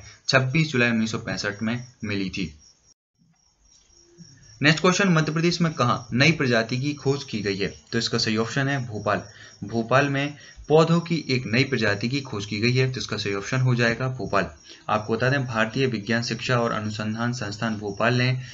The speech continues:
एक पौधे की नई प्रजाति की खोज की है, जिसे डिडीमोर्कपस विकीफंडिया के नाम रखा दि-, अ, नाम किया गया है, तो इसका सही option हो जाएगा भोपाल। बात आई है भोपाल की, तो आपको इसको location और कुछ जानकारी इसके बारे में दे।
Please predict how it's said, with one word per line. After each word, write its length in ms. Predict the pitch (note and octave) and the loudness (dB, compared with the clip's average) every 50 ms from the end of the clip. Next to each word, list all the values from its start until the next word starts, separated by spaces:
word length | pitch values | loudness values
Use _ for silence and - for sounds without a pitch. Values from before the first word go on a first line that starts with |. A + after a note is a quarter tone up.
| - - - - | -18 -14 -4 0
एक 260 | D3 D3+ D3+ - - - | 2 2 0 0 -2 2
पौधे 280 | C3+ C3 C3+ B2+ D3+ D3+ | 4 4 6 4 4 0
की 140 | D3+ - A2 | 0 0 0
नई 140 | A2 A#2+ | 0 0
प्रजाति 420 | A#2+ A#2 A2 G#2+ G#2+ G#2 G#2 B2+ A#2+ | 0 0 0 -2 -2 -2 0 -2 -2
की 80 | A2+ G#2+ | -2 -2
खोज 260 | G#2 G#2 G#2 G#2+ G#2 | -4 -4 -6 -6 -6
की 160 | - - A#2+ | -6 -4 -2
है, 240 | A#2+ A#2 A#2 A#2+ - - - - _ - | -2 -2 -2 -4 -8 -16 -20 -18 _ -6
जिसे 380 | A2+ B2+ C#3+ - - D#3+ D#3+ D#3+ - - - - - | -2 0 0 2 4 2 2 0 -2 -8 -16 -10 -6
डिडीमोर्कपस 1120 | A2+ C3 C#3+ C#3+ E3 F3 E3+ C#3+ B2+ B2 B2 B2+ C3 B2+ - - - B2 A2+ A2+ - - - - _ _ - | 0 0 2 4 4 4 4 4 4 4 4 4 4 2 0 -2 0 0 2 2 0 -4 -8 -16 _ _ -8
विकीफंडिया 840 | A2 B2+ B2+ B2+ D#3+ D#3+ D#3 D#3 - - A#2+ A2+ A#2 A#2 A#2 A2+ G2 | -4 -4 -2 0 0 0 0 0 -2 0 2 2 2 4 2 2 0
के 160 | - - A2 G#2+ | 0 -2 -4 -4
नाम 360 | G#2 G#2+ G#2+ A2 A#2+ B2+ B2+ - G#2+ | 0 0 0 2 2 0 -2 -4 -4
रखा 200 | G#2+ G#2+ - G#2+ G2+ | -4 -4 -2 -4 -4
दि-, 180 | G2 A2+ A2 - - - - - | -4 -6 -10 -12 -14 -20 -14 -10
अ, 160 | G#2+ G2+ G2 G2 | -8 -6 -6 -6
नाम 420 | G2 G2 G#2+ A2+ B2 C3 C3 B2+ | -4 -2 0 2 2 2 0 0
किया 220 | B2 A2 G#2 G2 | -2 -2 -2 -2
गया 180 | F#2+ F#2+ F2+ F2 | -2 -4 -4 -4
है, 180 | F2+ D#2+ D2 - - - - _ - | -4 -6 -8 -10 -16 -20 -20 _ -6
तो 60 | A#2 | -4
इसका 200 | A#2+ - - B2+ | -4 -2 -2 -2
सही 160 | B2+ B2+ A#2+ A2 | -2 0 0 -2
option 260 | G#2 G#2+ - G#2+ G2+ | -2 -4 -6 -6 -6
हो 120 | G#2+ A2 | -6 -4
जाएगा 260 | G#2+ A2 A2+ B2+ D3+ | -4 -4 -4 -4 -4
भोपाल। 380 | C3 A#2 G2 E2+ - F2+ E2+ E2+ - - - - - - - - B2 | -6 -6 -6 -6 -4 -4 -4 -4 -6 -16 -20 -20 -20 -16 -10 -2 2
बात 200 | C3 C#3 C#3 D#3 | 4 4 6 6
आई 120 | E3 E3+ | 4 6
है 60 | F3 | 4
भोपाल 380 | D#3 B2+ C3 B2+ B2 C3 C3 C3+ | 4 4 2 0 2 2 2 2
की, 120 | C3+ D3+ | 0 -2
तो 120 | D3 D3+ D3+ | -2 -2 -2
आपको 400 | - A2 A2 G#2+ G#2+ - B2 A#2+ | -2 0 -2 -2 -2 -2 -2 -2
इसको 360 | A#2+ - - - C#3 C#3 C3+ - - - - - - A2 | -2 -4 -4 -6 -6 -6 -6 -14 -20 -20 -20 -12 -6 -4
location 440 | A2+ A2 B2 C3 C3 B2+ D3 C#3 A2+ - | -2 0 2 2 2 2 0 -4 -4 -6
और 140 | A2 G2+ G2 | -6 -6 -6
कुछ 400 | - - B2+ B2+ B2+ - - A#2+ | -4 -2 -2 -2 -2 -4 -6 -6
जानकारी 460 | G#2+ G#2 G2 G2 G2 - A2+ A#2 A#2 | -4 -4 -4 -4 -2 -2 0 0 0
इसके 200 | A2 - - A2+ | 0 -2 -2 -4
बारे 240 | G2+ F#2+ F#2+ G2 G#2+ | -2 -2 -2 -2 -2
में 120 | A#2+ B2+ | -2 0
दे। 120 | B2 B2 | 2 2